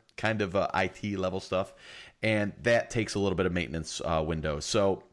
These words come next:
we appreciate everybody's patience. Bear with us. There's a little bit coming still, but we're trying to make it as, uh, as impactless as possible. So thanks very much for that. Um, again, like I mentioned earlier on the podcast, we have a ton more reviews now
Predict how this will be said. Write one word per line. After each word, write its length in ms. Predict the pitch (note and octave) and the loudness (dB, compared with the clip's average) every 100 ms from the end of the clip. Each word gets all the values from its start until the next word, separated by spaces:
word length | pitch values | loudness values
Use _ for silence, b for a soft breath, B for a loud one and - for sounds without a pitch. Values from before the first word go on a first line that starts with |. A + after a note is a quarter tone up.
| _ _ _ - - | _ _ _ -16 -4
we 120 | G2 | -2
appreciate 360 | F2 A#2+ A2 G2+ | 0 0 2 2
everybody's 360 | F2 E2+ E2 | 2 0 0
patience. 420 | - F#2+ G2 F2+ - | -2 -2 -2 -4 0
Bear 220 | G2 G2 | 2 4
with 160 | F2+ | 2
us. 120 | E2+ - | 0 -2
There's 140 | D#2+ | -2
a 60 | F2+ | 0
little 120 | G2 | 0
bit 140 | G2 | 0
coming 300 | - F#2 F2 | 0 0 0
still, 420 | - F#2+ F2 F2 B B B - | 0 2 2 0 B B B 0
but 220 | F2+ - | 2 2
we're 80 | F#2+ | -2
trying 300 | - F#2 F2 | 0 0 0
to 100 | F2+ | -2
make 200 | E2+ F2+ | -2 0
it 220 | E2+ - | -2 -2
as, 320 | F2+ E2 D#2+ D#2 | -2 0 0 0
uh, 340 | D#2+ D2 - - _ - - - - | 2 0 -2 -12 _ -18 -14 -12 -4
as 240 | G#2 F2 | -2 -2
impactless 720 | - G#2+ - G2+ F#2+ G2 - | -2 -4 0 -2 0 -2 -2
as 160 | - - | -6 -4
possible. 460 | D#2+ D2 - C#2 | -2 -2 -4 -10
So 140 | - E2 | -8 -4
thanks 260 | F2+ D#2+ | -4 -4
very 160 | E2 D#2+ | -4 -2
much 180 | D2 - | -4 -6
for 140 | F2 | -6
that. 320 | D2 D2 - B B B B - | -4 -4 -6 B B B B 0
Um, 460 | F2+ E2+ E2+ E2+ - | 2 4 2 -2 -4
again, 320 | G2+ A2 G#2+ | 0 0 2
like 160 | G#2+ | 2
I 100 | A2 | 2
mentioned 320 | G#2+ G#2+ G#2+ F2 | 0 -2 -2 -2
earlier 280 | G2+ F#2+ | 0 2
on 120 | F2 E2+ | 0 0
the 60 | |
podcast, 640 | - F#2+ F#2 G2 F2 - | 2 2 2 0 0 -2
we 480 | F#2 F2+ F2+ F2+ E2+ - B B B B | -4 -2 0 -2 -6 -10 B B B B
have 220 | F#2+ F2 | 0 0
a 60 | |
ton 440 | - - - B2 A#2 | -2 -8 -2 0 2
more 220 | G#2+ G2+ | 2 2
reviews 460 | F#2+ E2+ F#2+ G#2 A2+ | 2 2 0 0 2
now 340 | G#2+ A2+ | 2 2